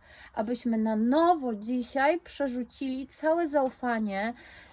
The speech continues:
całe pasterzowanie, całe swoje bezpieczeństwo na Pana Boga. Dlatego, że kiedy to zrobimy, On nas poprowadzi właśnie na te zielone pastwiska,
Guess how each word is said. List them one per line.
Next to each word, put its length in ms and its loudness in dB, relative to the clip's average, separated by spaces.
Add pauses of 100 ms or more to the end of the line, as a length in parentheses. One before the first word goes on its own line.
całe 300 4
pasterzowanie, 1040 -2
całe 280 2
swoje 320 -2
bezpieczeństwo 1000 -4 (140)
na 120 -2
Pana 320 -4
Boga. 380 -2 (760)
Dlatego, 340 0
że 120 -4
kiedy 260 -2
to 160 2
zrobimy, 600 -2
On 200 0
nas 160 -2
poprowadzi 640 0
właśnie 640 -2 (800)
na 140 10
te 160 4
zielone 540 6
pastwiska, 960 4